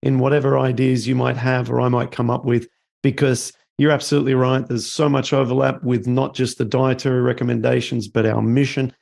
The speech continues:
Uh, so, uh, I'd love to explore that further. And I'd love to have you back when we talk about that study, osteoarthritis. Of course, you get that for free when you've got rheumatoid arthritis.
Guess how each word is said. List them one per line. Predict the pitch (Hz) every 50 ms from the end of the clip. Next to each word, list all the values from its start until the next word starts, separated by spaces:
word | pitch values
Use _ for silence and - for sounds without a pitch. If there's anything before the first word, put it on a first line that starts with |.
| _ _ _ _ _
Uh, | - 120 120 117 120 120
so, | 127 - - 135 123 123 117 123 - _ _ _ -
uh, | 131 123 127 131
I'd | 135 131 117
love | 120 123 131 139 127 117
to | - - 131
explore | 127 127 - - - 127 117 117 117
that | 117 123 135 -
further. | - - 143 151 160 165 196 196 - _ _ _ _ _
And | - 143 135 127
I'd | 123 123 117
love | 123 143 151 139 135
to | 135 120
have | 123 143 135
you | 123 127 117
back | - 151 147 139 - -
when | 135 135 127
we | 127 120
talk | - - 147 131 -
about | 131 113 127 120 - - - -
that | 113 151 147 156 -
study, | - - - 160 151 143 151 143 147 - - - _ _
osteoarthritis. | - 139 127 - - 147 135 127 120 117 - 139 151 151 151 151 147 143 - -
Of | 131
course, | - - 156 147 139 143 -
you | 127
get | 113 110 131 127 -
that | 120 - -
for | - 107
free | 95 - - 175 170 156 151 156 - - - _
when | - - 139 139 127
you've | 131 123 104
got | - 139 139 127
rheumatoid | 123 127 127 123 123 - - 135 127 123
arthritis. | 123 123 120 - - 131 123 123 127 120 -